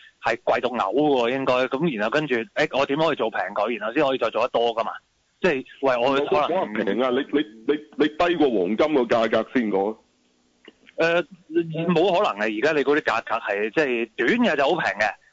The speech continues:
Speaker 1: 但係你，你例如講真，你，你唔好話多啊，我淨，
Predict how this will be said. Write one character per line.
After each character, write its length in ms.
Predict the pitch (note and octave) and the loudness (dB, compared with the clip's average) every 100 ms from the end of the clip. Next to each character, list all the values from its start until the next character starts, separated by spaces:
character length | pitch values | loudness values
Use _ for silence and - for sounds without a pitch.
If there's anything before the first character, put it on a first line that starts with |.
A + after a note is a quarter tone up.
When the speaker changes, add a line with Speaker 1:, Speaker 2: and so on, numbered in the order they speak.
| _ | _
Speaker 1:
但 220 | D3+ C#3+ | -2 0
係 60 | D3+ | 0
你， 320 | D#3+ - C#3+ | 0 -2 0
你 60 | D3 | 2
例 180 | D3+ A#2 | 2 0
如 60 | A2 | 0
講 160 | C3+ E3 | 0 2
真， 120 | F3 | 0
你， 260 | C#3+ B2 A#2+ | 0 -2 -2
你 80 | C#3 | 0
唔 80 | C3+ | 0
好 40 | |
話 80 | D3+ - | 0 2
多 180 | D3+ D#3 | 2 2
啊， 300 | D#3 D#3+ D#3+ - - | 2 0 -2 -6 -2
我 160 | C3 | 0
淨， 140 | C#3 | 0